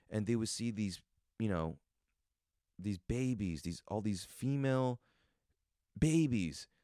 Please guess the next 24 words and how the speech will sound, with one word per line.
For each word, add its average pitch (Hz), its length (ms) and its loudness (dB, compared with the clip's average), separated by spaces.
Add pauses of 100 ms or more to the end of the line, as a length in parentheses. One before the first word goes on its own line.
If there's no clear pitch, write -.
like, 95 300 0 (140)
and 107 160 2
children, 127 560 2
like, 87 180 2 (380)
literally, 143 440 4
like, 90 200 2 (460)
in 120 100 0
the 113 100 4
worst 120 380 4
living 117 180 2
conditions 95 360 -2
possible. 95 380 -2
Like, 85 160 -2 (260)
they're, 123 180 4
they 131 80 0
had 131 140 2
these 107 200 0
images 98 500 2
of 90 80 -4
these 85 140 -6
babies, 98 460 -2
like, 87 160 -2
they're, 98 80 0
like, 90 200 0